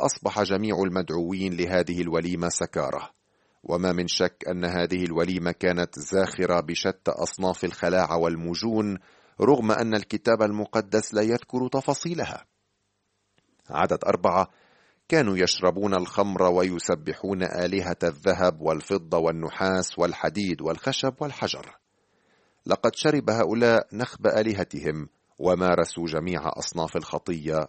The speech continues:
باسم التدين. نعم صديقي المستمع،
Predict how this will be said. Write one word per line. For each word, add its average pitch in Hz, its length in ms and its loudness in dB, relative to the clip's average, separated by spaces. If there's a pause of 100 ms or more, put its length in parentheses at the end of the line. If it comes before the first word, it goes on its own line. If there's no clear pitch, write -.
باسم 82 320 -8
التدين. 80 680 -6 (1120)
نعم 101 320 0
صديقي 98 440 0
المستمع، 98 640 0